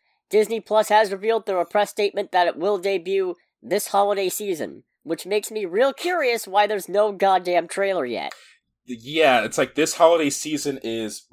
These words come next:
Speaker 2: right now. <laughs>
Speaker 1: That's some of the Marvels level promotion.
Speaker 2: Yeah. <laughs>
Speaker 1: Oh, man, I feel real bad for that movie.
Speaker 2: Yeah, same.
Speaker 1: Like, regardless of quality, they have not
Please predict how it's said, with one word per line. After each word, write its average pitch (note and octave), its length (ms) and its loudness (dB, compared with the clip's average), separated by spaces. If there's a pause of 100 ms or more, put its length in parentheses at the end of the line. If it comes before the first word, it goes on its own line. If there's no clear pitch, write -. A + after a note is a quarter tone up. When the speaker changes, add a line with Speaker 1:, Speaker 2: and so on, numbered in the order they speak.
(140)
Speaker 2:
right B2 300 0
now. F2+ 520 -6 (120)
<laughs> - 140 -2
Speaker 1:
That's B3 400 12
some C#4 280 4
of A#3+ 80 4
the A3+ 80 0
Marvels G3 560 4
level E3 300 2
promotion. C3+ 640 -6 (320)
Speaker 2:
Yeah. B2+ 540 2 (120)
<laughs> - 0 - (2250)
Speaker 1:
Oh, D#3 220 0
man, A#2 180 -6
I D3 120 0
feel D#3+ 240 -2
real A#2+ 280 -6
bad G#2 300 -2
for A2 80 -12
that F#2 200 -6
movie. F2+ 400 -14 (220)
Speaker 2:
Yeah, G#2 240 -14
same. D#2 500 -10 (180)
Speaker 1:
Like, F3 200 2
regardless F3+ 540 0
of D3 140 -8
quality, C#3+ 420 2
they D#3 200 2
have B2 120 0
not C3+ 400 2